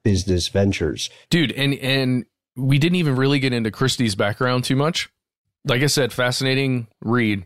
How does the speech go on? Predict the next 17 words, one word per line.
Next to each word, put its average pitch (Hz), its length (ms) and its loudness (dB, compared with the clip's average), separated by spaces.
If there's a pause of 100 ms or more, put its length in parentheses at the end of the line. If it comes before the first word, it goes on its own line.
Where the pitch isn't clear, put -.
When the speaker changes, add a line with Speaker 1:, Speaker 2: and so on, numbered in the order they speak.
(100)
Speaker 2:
I 120 120 0
think 165 240 0
he 156 100 2
learned 135 260 0
from 123 140 0
the 107 80 0
best. 95 320 -2
That's 117 180 -2
why 120 380 0
if 120 220 -2
Daniel 120 340 2
is, 139 260 2
in 123 120 0
fact, 101 500 -4
this 113 500 0 (140)
mob 120 400 0
leader, 92 420 -4